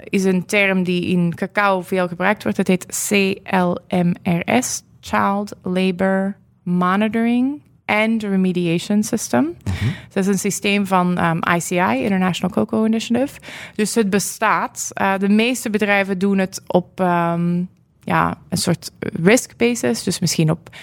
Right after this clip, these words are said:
Speaker 1: vijf procent van de co-op waar ze aan werken, of tien procent, of vijftien procent,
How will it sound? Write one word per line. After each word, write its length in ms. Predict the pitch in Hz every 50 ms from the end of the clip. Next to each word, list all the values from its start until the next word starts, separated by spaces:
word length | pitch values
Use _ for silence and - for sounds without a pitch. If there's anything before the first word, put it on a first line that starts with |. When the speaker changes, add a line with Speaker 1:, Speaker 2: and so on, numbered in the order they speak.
| - - -
Speaker 1:
vijf 260 | - - 226 233 240 -
procent 400 | - 226 214 - 226 214 208 -
van 140 | - 214
de 80 | 208 208
co-op 340 | - - 202 202 202 196 -
waar 160 | 190 185 190
ze 80 | 185 190
aan 80 | 185
werken, 380 | 185 190 190 185 - - 180 -
of 140 | - - -
tien 260 | - - 233 226 220
procent, 520 | 214 208 - - 196 190 185 185 185 -
of 100 | - 175
vijftien 400 | - - - 214 202 - - 190
procent, 340 | - 185 180 - 190 185 -